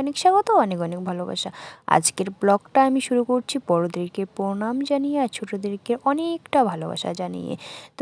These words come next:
যাই হোক বন্ধুরা, প্লিজ তোমরা আমাকে সাপোর্ট করো, তোমার সা-, তোমাদের সাপোর্ট ছাড়া আমি এগিয়ে যেতে পারবো না। তো দেখো এইদিকে আজকে ভাবলাম না, অনেক দিন থেকেই ভাবছি যে এইদিকে আমি খাট, ড্রেসিং আলনা, শোকেস সব কিছু মুছে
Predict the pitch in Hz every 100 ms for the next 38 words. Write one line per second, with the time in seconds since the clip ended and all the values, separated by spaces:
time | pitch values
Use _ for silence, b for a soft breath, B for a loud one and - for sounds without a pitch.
0 | 226 220 226 220 226 220 220 226 - 233
1 | 226 - - 202 202 190 190 208 196 180
2 | 185 - 190 185 190 180 180 180 - -
3 | 202 190 180 190 185 185 165 190 - -
4 | 185 - 180 170 165 170 180 185 180 185
5 | 180 170 175 180 175 220 B B B B
6 | - 214 190 185 - 233 - 185 175 -
7 | 185 170 - - 208 - 165 175 175 175
8 | 170 156 175 _ _ _ - 185 180 190
9 | 220 214 208 220 220 185 180 - - -
10 | 208 196 - 185 185 175 175 190 180 180
11 | 185 - - 180 175 180 185 170 170 185
12 | 180 - 175 170 180 - 170 180 - 180
13 | - 190 - 196 185 185 -